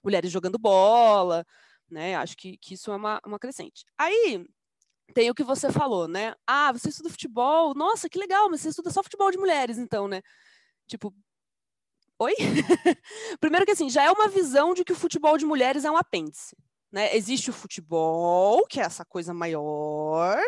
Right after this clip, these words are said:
né? Que é oficial, digamos assim, e existe o apêndice, que é o futebol de mulheres. Ou que, sei lá, se você trabalhar com questão L G B T também, né? Enfim, você, você é o apêndice. É,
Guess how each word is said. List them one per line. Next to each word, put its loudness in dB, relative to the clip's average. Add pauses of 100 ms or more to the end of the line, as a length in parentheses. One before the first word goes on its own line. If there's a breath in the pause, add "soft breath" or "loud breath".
né? -4
Que -6
é 0
oficial, -6
digamos -10
assim, -14 (200 loud breath)
e -6
existe -2
o 2
apêndice, -4
que -12
é -8
o -8
futebol -12
de -14
mulheres. -20 (140)
Ou 2
que, -6
sei -6
lá, -2
se -20
você -14
trabalhar -4
com -12
questão -12
L -6
G -6
B -6
T -8
também, -18 (380)
né? -16
Enfim, -20 (460 soft breath)
você, -4
você -6
é 0
o 0
apêndice. -6 (720 soft breath)
É, -8